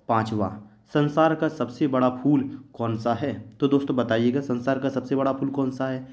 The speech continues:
ऑप्शन ए कमल, ऑप्शन बी रिफ्लेशिया, कैक्टस या फिर ऑप्शन डी रजनीगंधा।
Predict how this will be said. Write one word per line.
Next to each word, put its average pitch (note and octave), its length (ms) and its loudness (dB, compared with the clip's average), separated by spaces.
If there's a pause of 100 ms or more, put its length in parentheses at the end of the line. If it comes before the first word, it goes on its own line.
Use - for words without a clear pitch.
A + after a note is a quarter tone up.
(240)
ऑप्शन A#2+ 300 2
ए A#2 60 2
कमल, A#2+ 380 2 (320)
ऑप्शन B2 260 2
बी A#2 120 2
रिफ्लेशिया, A#2 600 0 (360)
कैक्टस B2 500 2 (200)
या B2+ 100 4
फिर B2 160 -2
ऑप्शन A#2 320 -2
डी F#3 100 6 (260)
रजनीगंधा। B2 640 4